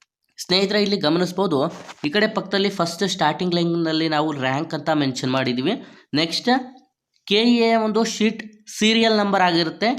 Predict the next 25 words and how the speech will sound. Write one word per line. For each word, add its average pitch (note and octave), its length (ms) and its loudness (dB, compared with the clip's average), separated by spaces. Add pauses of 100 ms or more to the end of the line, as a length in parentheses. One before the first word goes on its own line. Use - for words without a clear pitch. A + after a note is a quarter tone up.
(320)
ನೆಕ್ಸ್ಟ್ E3+ 340 -2 (100)
ಅಪ್ಲಿಕೇಶನ್ F#3+ 640 0
ನಂಬರ್ F3+ 260 2
ಆಗಿರುತ್ತೆ, D#3 400 0
ನೆಕ್ಸ್ಟ್ F3 300 -2 (100)
ಕ್ಯಾಂಡಿಡೇಟ್ಸ್‌ನ E3 800 -2
ನೇಮು, D3+ 300 2 (420)
ಅವರ D#3+ 180 2
ಒಂದು F#3+ 240 0
ಸಿ F#3 260 0
ಇ G3 100 0
ಟಿ F#3+ 140 0
ನಂಬರು, E3 420 0 (440)
ಕ್ವಶನ್ G3 400 -2
ಪೇಪರ್ G3 380 -2
ವರ್ಷನ್ D3+ 360 -2
ಯಾವುದು, F#3 400 0
ಜಿ D3+ 220 -2
ಕೆ F#3 180 -4
ಸ್ಕೋರ್ F3+ 300 -4
ಎಷ್ಟು, F#3 300 -2 (580)
ಆಮೇಲೆ F3+ 340 0 (880)
ಕಮ್ಯುನಿಕೇಷನ್ A#3 640 0
ಪೇಪರ್ನ G3+ 400 -2
ಒಂದು F#3+ 280 0